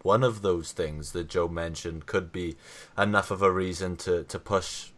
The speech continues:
someone too far. So my question to you would be, throughout all of the suffering you've endured, what was the shining light at the time? What, what gave you hope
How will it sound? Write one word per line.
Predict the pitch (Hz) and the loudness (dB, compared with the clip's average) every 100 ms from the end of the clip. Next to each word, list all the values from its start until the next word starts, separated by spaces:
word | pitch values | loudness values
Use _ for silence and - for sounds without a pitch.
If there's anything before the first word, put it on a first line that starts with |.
| - | -16
someone | - 101 92 90 85 | 0 2 4 0 0
too | - 87 | -4 -6
far. | - 104 85 78 - - - - | 0 2 2 -2 -12 -20 -20 -2
So | - | 0
my | 139 156 | 4 4
question | 151 - 139 127 - 127 110 107 - | 2 6 6 6 -2 0 -2 -4 -12
to | - 110 | -4 2
you | 104 107 | 4 6
would | 98 87 | 4 0
be, | 95 85 80 - - - | -2 -2 -4 -10 -20 -20
throughout | - 139 135 135 - | 2 10 12 10 4
all | 110 110 110 107 | 8 10 10 8
of | 98 | 4
the | 101 | -4
suffering | - 101 90 - 92 90 80 - | 0 0 0 -2 -2 -2 -6 -10
you've | - 98 90 | -4 -4 -2
endured, | 90 82 92 85 78 76 - - - - - _ | -4 -2 0 0 0 -4 -16 -20 -20 -20 -20 _
what | 123 175 | 6 6
was | 196 - | 4 0
the | |
shining | 143 - 123 123 113 107 | 0 8 8 8 2 4
light | 104 120 135 | 6 6 2
at | 117 - | -8 -8
the | |
time? | - 95 82 85 | -6 -2 -2 0
What, | 117 | 0
what | 120 143 139 | 4 2 2
gave | 135 127 | -2 -2
you | 120 110 | 0 0
hope | 104 117 113 - | 6 6 4 -10